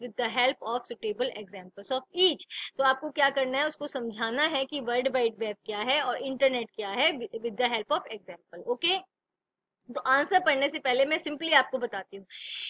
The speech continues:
Internet क्या होता है। Internet is the connection of devices।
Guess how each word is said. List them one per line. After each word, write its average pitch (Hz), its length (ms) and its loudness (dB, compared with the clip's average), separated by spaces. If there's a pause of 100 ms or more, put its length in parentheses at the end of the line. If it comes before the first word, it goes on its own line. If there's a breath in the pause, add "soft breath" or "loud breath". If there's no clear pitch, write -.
(160 loud breath)
Internet 453 580 6
क्या 302 120 4
होता 254 260 4
है। 339 140 4
Internet 349 460 2
is 415 140 4
the 453 120 4
connection 311 520 2
of 320 140 0
devices। 269 500 4